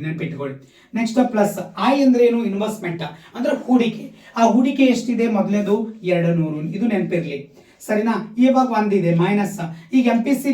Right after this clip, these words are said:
ಬ್ಯಾಲೆನ್ಸ್ ಬೆಲೆ ಎಷ್ಟದ? ಜೀರೋ ಪಾಯಿಂಟ್ ಏಟ್ ಅದ, ಹೌದಾ? ಜೀರೋ ಪಾಯಿಂಟ್ ಏಟ್, ಯಾಕಂದ್ರೆ ವೈ ಬರುವುದಿಲ್ಲ ಅಲ್ಲಿ, ಜೀರೋ ಪಾಯಿಂಟ್ ಏಟ್ ಎಂ ಪಿ ಸಿ ವ್ಯಾಲ್ಯೂಸ್ ಅದ, ಅದು ಹಾಕೊಂಡಿದ್ದು. So ಇವಾಗ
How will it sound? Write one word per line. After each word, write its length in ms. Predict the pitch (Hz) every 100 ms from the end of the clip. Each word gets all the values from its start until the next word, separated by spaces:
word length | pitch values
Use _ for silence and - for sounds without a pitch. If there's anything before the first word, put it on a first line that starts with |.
| 240
ಬ್ಯಾಲೆನ್ಸ್ 340 | 220 226 214 190 220 202
ಬೆಲೆ 220 | 190 208 226
ಎಷ್ಟದ? 260 | 202 208 202 202 170
ಜೀರೋ 160 | 190 180
ಪಾಯಿಂಟ್ 220 | 202 185 170 165
ಏಟ್ 140 | 165 135
ಅದ, 120 | 131 - - _ _
ಹೌದಾ? 180 | 202 233 - - 196
ಜೀರೋ 160 | 190 185
ಪಾಯಿಂಟ್ 240 | 196 180 202 202 - 165
ಏಟ್, 140 | 160 165 - - -
ಯಾಕಂದ್ರೆ 260 | 196 226 208
ವೈ 80 | 185 202
ಬರುವುದಿಲ್ಲ 400 | 170 175 160 160 156
ಅಲ್ಲಿ, 160 | 170 170
ಜೀರೋ 140 | 165 170 190
ಪಾಯಿಂಟ್ 200 | 175 170
ಏಟ್ 120 | 170 233 247 - -
ಎಂ 60 | 175 175
ಪಿ 80 | 214
ಸಿ 80 | - -
ವ್ಯಾಲ್ಯೂಸ್ 260 | 165 165 165
ಅದ, 80 | 240
ಅದು 80 | 226 190
ಹಾಕೊಂಡಿದ್ದು. 480 | - 160 135 127 - - - -
So 60 | - 254
ಇವಾಗ 240 | 226 285